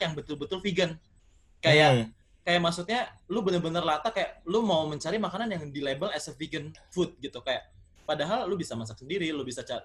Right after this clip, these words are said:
Speaker 1: lu bisa veganize your own food gitu. Kayak, nggak necessarily kayak lu harus beli makanan yang memang vegan gitu. Mungkin ya, kayak lu nih, uh, lu di tahap awal lu eh, karena lu nggak mau ribut mungkin ya, kayak, atau juga itu dekat tempatnya Studio Institut Cinta,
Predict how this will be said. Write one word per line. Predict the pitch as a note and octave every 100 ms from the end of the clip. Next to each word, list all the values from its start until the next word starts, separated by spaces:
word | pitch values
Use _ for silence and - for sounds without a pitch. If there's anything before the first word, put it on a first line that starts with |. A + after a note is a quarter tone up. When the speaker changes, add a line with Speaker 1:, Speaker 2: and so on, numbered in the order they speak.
| -
Speaker 1:
lu | C#3+
bisa | B2 C3+
veganize | C#3 B2 B2 B2 - C3
your |
own | - F3 G3
food | D3+ E3+ E3+
gitu. | C3 -
Kayak, | A#2+ A#2 - - - _ D3
nggak | D3 G#2+
necessarily | C#3+ - G#2 D3+ F3+ A3+
kayak | D3+ C3
lu | F3+ A#3 - - _ _ _
harus | C#3 C#3 D3 C#3+
beli | C#3
makanan | C3 C3+ G#3
yang | E3
memang | C#3 C#3 F#3
vegan | F3 E3+
gitu. | C3 B2 - _
Mungkin | F3 C4+
ya, | A3+ C#3+
kayak | E3 D#3
lu | A3
nih, | G#3 F3+ - _ _ -
uh, | C#3 C#3 C#3
lu | F3+ G3 - -
di | D3 D3
tahap | C#3 D3
awal | C#3 F#3
lu | F#3+ G3+ - - - - _ -
eh, | B2+ B2+ C3+
karena | C3
lu | C3
nggak | C3 B2+
mau | B2+
ribut | C3+ E3 D3+
mungkin | C#3 E3
ya, | C#3 B2+
kayak, | A#2+ A2+ A#2+
atau | E3+ E3+
juga | - B2+
itu | C#3+ D3+
dekat | - D#3 D3+
tempatnya | B2 B2 C3
Studio | - B2
Institut | A#2+ A2 A#2
Cinta, | C3+ D3+